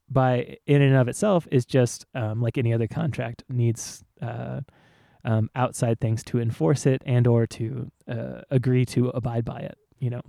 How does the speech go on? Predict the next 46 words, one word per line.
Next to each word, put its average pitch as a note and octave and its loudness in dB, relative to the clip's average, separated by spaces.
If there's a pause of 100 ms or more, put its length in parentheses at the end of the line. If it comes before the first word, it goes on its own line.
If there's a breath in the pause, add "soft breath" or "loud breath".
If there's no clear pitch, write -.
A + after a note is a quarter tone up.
like, C3 -4
if - -2
I B2 2
had A#2 0
a F#3 -2
contract A#2 -2
with B2 0
you, F#3 4
Piper, D#3 2
and C3+ 6
I B2+ 6
said, B2 0
"Piper, E3+ 0
I C3 -2
will A#2+ 2
always C#3 2
bring C3+ 2
you B2+ 2
twelve B2+ -2
eggs." B2+ -6 (300 soft breath)
And A#2 0
one A#2+ 2
time B2 2
I B2 4
didn't B2 4
bring C3 6
you C3 4
twelve B2+ 0
eggs, B2+ 0
I B2 2
gave A#2+ 0
you A#2+ 0
eleven. C3+ 4 (640 soft breath)
Um, A2+ 2 (160)
like, B2 -6 (160)
if C#3 2
you D3 6
said, C3 4
"That's G3+ 0
fine, A#2 2
Josh," B2 -4 (140)
then A#2+ 2
it C3 2
wouldn't C3+ 6
really B2+ 6
matter. E3+ 2